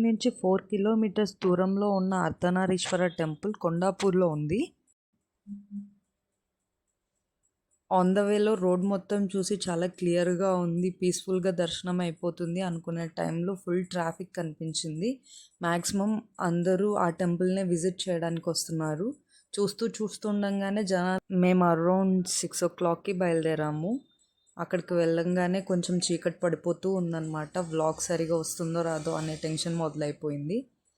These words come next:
కానీ త్వరగానే వెళ్ళాము. ఆటో అతనేమో కొ-, కొంచెం దూరంలో వదిలేసి, "ఇక్కడ నుంచి by walk వెళ్ళిపోండి, దగ్గరలోనే ఉంది" అని అన్నాడు. కానీ అది చూస్తే చాలా దూరం ఉంది. ఏ-, ఏమైనా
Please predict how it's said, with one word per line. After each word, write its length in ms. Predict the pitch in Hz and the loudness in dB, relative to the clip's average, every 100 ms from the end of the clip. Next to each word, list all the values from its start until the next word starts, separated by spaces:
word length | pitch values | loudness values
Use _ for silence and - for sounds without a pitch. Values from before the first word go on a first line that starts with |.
| _ _ _ - | _ _ _ -2
కానీ 320 | 180 185 208 196 190 - _ _ _ _ - - _ _ _ - | 2 2 2 0 -4 -8 _ _ _ _ -20 -20 _ _ _ -2
త్వరగానే 500 | 185 170 170 190 214 202 | 2 4 4 4 4 4
వెళ్ళాము. 480 | 180 175 165 160 202 247 - 180 | 4 2 0 0 -2 -4 -4 0
ఆటో 200 | 175 214 196 | 0 2 0
అతనేమో 500 | 196 185 180 180 202 208 175 165 - | 2 0 2 2 0 0 -2 -4 -6
కొ-, 100 | 185 170 | -4 2
కొంచెం 280 | 175 170 175 165 | 2 2 0 0
దూరంలో 440 | 170 180 185 190 190 | 0 0 2 2 2
వదిలేసి, 480 | 175 170 175 175 208 196 165 - - - | 2 0 -2 -2 -2 -4 -6 -14 -20 -18
"ఇక్కడ 180 | 170 175 170 | -2 0 0
నుంచి 220 | 175 196 180 | 0 0 2
by 100 | 170 165 | 2 2
walk 180 | 170 185 | 0 0
వెళ్ళిపోండి, 560 | 175 165 165 160 156 175 156 | -2 -2 -4 -2 -2 -2 -2
దగ్గరలోనే 560 | 156 165 165 170 170 170 156 | -2 -2 0 -2 -2 -4 -4
ఉంది" 220 | 156 165 | -2 -2
అని 120 | 160 156 | -2 -2
అన్నాడు. 380 | 151 151 147 165 233 - - - _ | -4 -4 -2 -2 -2 -8 -20 -20 _
కానీ 220 | 180 170 185 | 0 2 2
అది 120 | 175 175 | 0 -2
చూస్తే 260 | 165 - 180 - | -6 -6 -6 -4
చాలా 340 | 160 156 160 190 185 | -2 0 2 4 4
దూరం 280 | 185 170 160 | 4 2 0
ఉంది. 240 | 156 156 226 - 175 | -2 -2 -2 0 0
ఏ-, 200 | 170 165 165 | 0 0 0
ఏమైనా 300 | 180 185 | 0 0